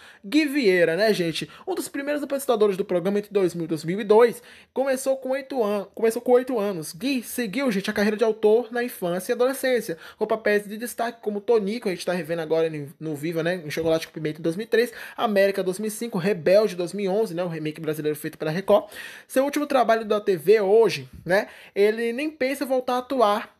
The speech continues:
ou apresentar. Vieira tem vinte e sete anos e trabalha como executivo de contas no mercado de games. Legal, né, gente? Então é isso aí. Infelizmente não tem todos os apresentadores, porque são, gente, quase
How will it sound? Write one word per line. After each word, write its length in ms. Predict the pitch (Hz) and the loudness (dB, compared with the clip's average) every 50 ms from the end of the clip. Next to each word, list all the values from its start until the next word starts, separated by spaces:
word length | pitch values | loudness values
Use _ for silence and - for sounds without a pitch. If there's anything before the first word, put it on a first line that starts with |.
| _ _ - | _ _ 0
ou 180 | 247 254 277 294 | 2 2 2 2
apresentar. 720 | 285 - 269 269 254 285 269 - - 147 147 156 175 - _ | 2 0 0 -2 -2 -4 -6 -6 -4 -6 -6 -6 -12 -16 _
Vieira 500 | - 175 233 226 208 226 254 247 214 175 | -10 -6 0 4 6 6 6 6 2 0
tem 160 | - - 214 | -2 -2 -4
vinte 160 | 220 220 233 208 | -4 -4 -6 -8
e 40 | |
sete 240 | - 233 220 - 226 | -6 -8 -6 -4 -6
anos 200 | 208 214 220 220 | -6 -4 -6 -8
e 20 | 214 | -6
trabalha 380 | - 220 214 196 208 214 220 | -4 -2 0 2 2 0 0
como 140 | 220 226 226 | -2 -2 -2
executivo 420 | 220 240 233 220 - 247 247 247 | -2 -2 -2 -4 -4 -4 -4 -4
de 100 | - 247 | -4 -6
contas 560 | - - 196 196 202 202 - 214 214 214 - - - - - _ | -6 -4 -2 -4 -2 0 0 0 0 -2 -4 -12 -16 -20 -18 _
no 160 | - 202 254 277 | -4 0 0 2
mercado 720 | 254 240 180 160 147 131 - 190 180 185 190 190 180 190 | 2 2 2 0 -2 0 2 4 4 4 2 2 0 -2
de 140 | 160 175 220 | -4 -4 -6
games. 540 | 196 156 160 165 180 175 160 147 147 - 151 | -6 -4 -4 -4 -2 -2 -4 -6 -6 -8 -6
Legal, 520 | 165 202 330 311 190 180 175 190 202 190 | -6 -6 -6 -4 0 0 2 2 2 0
né, 140 | 214 262 233 | -2 -2 -2
gente? 480 | 185 185 196 185 160 - - - - - - - - _ _ | -2 0 -2 -2 -2 -4 -6 -10 -14 -16 -20 -20 -20 _ _
Então 120 | _ 453 494 | _ -2 0
é 100 | 539 523 | 0 0
isso 180 | 508 - - 480 | 0 -2 0 0
aí. 380 | 539 508 415 233 233 240 240 - _ _ _ | 2 2 2 0 0 -2 -4 -6 _ _ _
Infelizmente 540 | - 269 277 269 254 208 233 247 254 - 262 | 0 4 4 4 4 2 -2 -4 -4 -4 -4
não 120 | 262 262 | -6 -6
tem 220 | 247 - 247 233 220 | -4 -4 -4 -4 -4
todos 520 | - - - - - 233 240 240 240 214 | -6 -8 0 4 6 6 6 6 2 0
os 140 | 226 214 196 | -4 -2 -2
apresentadores, 720 | 202 196 220 208 185 196 196 - 190 180 175 196 202 196 | -4 -4 -4 -6 -8 -8 -8 -8 -8 -6 -6 -6 -8 -8
porque 240 | - 196 190 - 196 | -10 -12 -10 -8 -8
são, 380 | 185 190 - - 190 190 185 170 | -8 -8 -6 -6 -4 -4 -4 -4
gente, 420 | 156 190 190 180 - - 202 196 _ _ _ _ _ _ _ _ _ - | -4 -4 -6 -6 -8 -12 -16 -16 _ _ _ _ _ _ _ _ _ -4
quase 600 | - 185 175 180 180 175 156 143 165 151 156 | 0 2 4 4 4 2 0 -4 -8 -14 -18